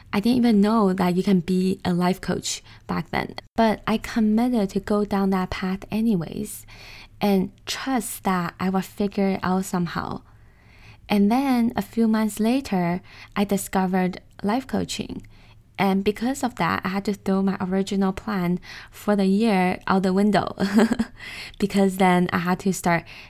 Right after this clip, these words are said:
getting certified and had to practice coaching and start working with clients. Everything is completely different. But at the end, I still achieved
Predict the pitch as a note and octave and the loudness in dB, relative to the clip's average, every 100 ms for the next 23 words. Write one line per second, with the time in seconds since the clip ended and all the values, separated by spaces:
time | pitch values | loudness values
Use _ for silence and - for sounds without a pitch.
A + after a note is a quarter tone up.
0 | - F#3 F#3 F#3 - B3 A#3+ A#3+ A3+ G#3+ | -4 0 2 2 0 0 0 0 0 2
1 | G#3+ G#3 G#3 - F3+ F#3 F#3 F3 F3+ F#3 | 2 2 0 -2 -2 -2 -6 -6 -6 -6
2 | F#3 - G#3+ G#3 - G#3 G3+ G3+ - - | -8 -4 -2 0 0 2 2 2 -4 -16
3 | - F#3+ F3+ - F3+ F#3 F3+ F#3+ F3+ - | -4 -2 0 -2 0 -2 -2 -2 -4 -8
4 | F#3+ G3 G3+ G3+ G3+ - - - - - | -4 0 2 2 0 -6 -14 -20 -20 -20
5 | - - - - - - A3+ B3+ B3 A#3+ | -20 -20 -20 -20 -8 0 2 2 2 2
6 | A3+ - F#3 G3+ G3+ G3 F#3 G3 G3+ A#3 | 0 -2 -2 0 0 0 -4 -6 -8 -12
7 | - - - - - - - - - G3 | -14 -20 -20 -20 -20 -20 -20 -8 0 0
8 | - G#3+ A3 - A#3+ C4+ G#3 G#3 G#3 G3+ | 2 2 0 0 0 2 2 2 0 -2
9 | G3 G#3+ G#3 G3 - - - G#3 G3+ | 0 0 0 0 -2 -6 -2 0 -2